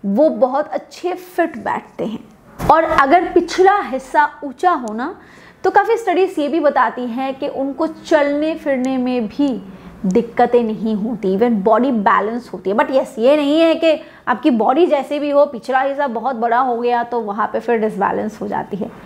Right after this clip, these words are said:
मैं एक balance figure की बात कर रही हूँ। ठीक जैसे ही काफ़ी सारी female को दाढ़ी वाले और सीने में बाल वाले लड़के या मर्द ज़्यादा पसंद होते हैं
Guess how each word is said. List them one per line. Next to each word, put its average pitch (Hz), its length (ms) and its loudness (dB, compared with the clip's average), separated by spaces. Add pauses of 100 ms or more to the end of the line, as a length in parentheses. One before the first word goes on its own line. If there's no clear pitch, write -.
(220)
मैं 403 120 6
एक 277 160 2
balance 247 560 2
figure 202 220 -2
की 180 140 -4
बात 185 280 -2
कर - 140 -8
रही - 140 -6
हूँ। 170 120 -12 (240)
ठीक 440 460 4
जैसे 359 320 6
ही 349 580 6 (140)
काफ़ी 277 420 2
सारी 359 300 0
female 285 540 -4
को 240 440 -2 (200)
दाढ़ी 240 440 2
वाले 277 440 0 (460)
और 330 140 4
सीने 320 380 0
में 330 280 -2
बाल 240 420 2
वाले 285 280 -2
लड़के 233 480 -2
या 214 140 -2
मर्द 214 320 -2
ज़्यादा 220 340 -2
पसंद 214 400 -4
होते 214 240 -6
हैं 214 200 -6